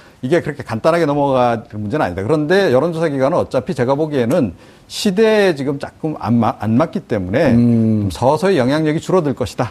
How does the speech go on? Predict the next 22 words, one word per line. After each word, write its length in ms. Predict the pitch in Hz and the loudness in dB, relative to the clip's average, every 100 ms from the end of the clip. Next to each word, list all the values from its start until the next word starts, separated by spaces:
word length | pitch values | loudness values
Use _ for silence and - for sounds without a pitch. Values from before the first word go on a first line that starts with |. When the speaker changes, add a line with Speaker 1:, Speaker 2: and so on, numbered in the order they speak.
| - | -4
Speaker 1:
이렇게 140 | - 110 | 0 2
Speaker 2:
예. 60 | |
Speaker 1:
생각합니다. 320 | 107 104 92 85 | 2 0 -2 -2
Speaker 2:
그리고 420 | 127 139 170 160 | 2 4 4 4
Speaker 1:
예. 40 | |
Speaker 2:
좀 160 | 92 147 | 0 -2
자기들끼리 880 | 135 139 147 147 - 147 175 170 - | 0 2 2 0 0 2 2 2 -4
수정하려고 520 | - - 185 160 160 180 | -6 -2 0 2 2 4
노력하는 540 | 139 131 160 175 160 - | 2 2 0 -2 -4 -2
와주-, 340 | 123 123 - 76 | -2 -2 -6 -2
와-, 180 | 120 127 - - - - | -2 -2 -10 -20 -20 -4
과정이다. 460 | 127 123 120 110 - - - | -2 0 0 -2 -4 -12 -2
Speaker 1:
그건 220 | 143 208 | 2 2
전 160 | 143 165 | 2 2
세계적으로 420 | 190 180 160 127 | 4 4 4 0
마찬가지죠. 480 | 78 - 113 87 107 | -2 -6 -6 0 2
Speaker 2:
음. 80 | 104 98 | 2 0
Speaker 1:
마찬가지입니다. 480 | 90 90 101 71 73 - - | -2 -2 -6 -6 -12 -16 -6
Speaker 2:
알겠습니다. 760 | - 165 226 220 208 175 143 - - _ _ _ _ _ _ _ - - - - - | 0 2 4 0 0 0 0 -2 -20 _ _ _ _ _ _ _ -20 -20 -20 -18 -2
어, 200 | 147 156 | 2 2
시민의 320 | 175 240 247 | 0 0 2
방송 400 | 233 226 262 | 2 2 0